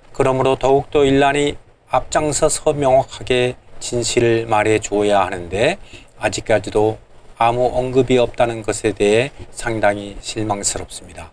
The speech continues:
이와 같은 혼란 속에 어제 시장은 큰 충격을 받았음에도 불구하고 오늘 시티에서 목표 주가를 백팔십이 불에서 이백칠십사 불로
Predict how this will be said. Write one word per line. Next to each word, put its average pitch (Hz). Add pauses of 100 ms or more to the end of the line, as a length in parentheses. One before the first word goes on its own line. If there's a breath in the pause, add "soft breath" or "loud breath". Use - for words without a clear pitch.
(180)
이와 135
같은 147
혼란 151
속에 147 (160)
어제 131
시장은 123
큰 165
충격을 135
받았음에도 117
불구하고 95 (180)
오늘 120
시티에서 131 (220)
목표 131
주가를 131
백팔십이 147
불에서 113 (380)
이백칠십사 135
불로 135